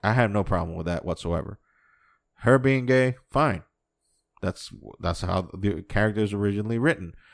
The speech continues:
But what about all the fucking characters that they just retcon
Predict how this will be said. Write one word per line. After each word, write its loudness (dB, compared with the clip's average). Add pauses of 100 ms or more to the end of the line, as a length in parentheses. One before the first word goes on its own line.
(260)
But 2
what 6
about 6
all 6
the 2
fucking -2
characters 2
that 2
they 2
just -2
retcon 2